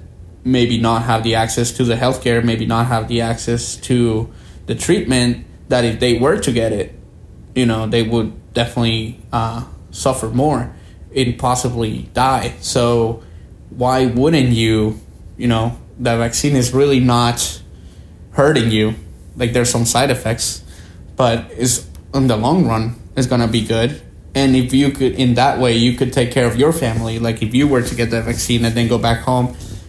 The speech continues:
knowing that you cannot give the disease to your parents, knowing that you're not gonna make your grandma sick, like, why wouldn't you do that?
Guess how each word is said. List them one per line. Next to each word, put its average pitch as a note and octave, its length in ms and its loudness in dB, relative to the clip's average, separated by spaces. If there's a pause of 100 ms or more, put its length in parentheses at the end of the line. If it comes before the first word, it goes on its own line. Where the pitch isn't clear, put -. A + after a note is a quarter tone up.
(100)
knowing C3+ 380 4
that A#2+ 120 2
you A#2+ 140 4
cannot A#2+ 720 0
give B2+ 280 0
the A#2+ 120 -2
disease A#2 400 0
to A#2+ 100 0
your A2+ 100 0
parents, A#2+ 520 -2
knowing B2 240 2
that A#2 240 0 (440)
you're B2 120 2
not A#2+ 240 2
gonna B2 300 2
make B2 220 2
your A2+ 100 -4
grandma B2+ 320 2
sick, A#2 340 -2
like, A#2+ 160 -4
why B2+ 120 2
wouldn't C3 300 2
you A#2 100 0
do A2 180 -8
that? G#2+ 160 -12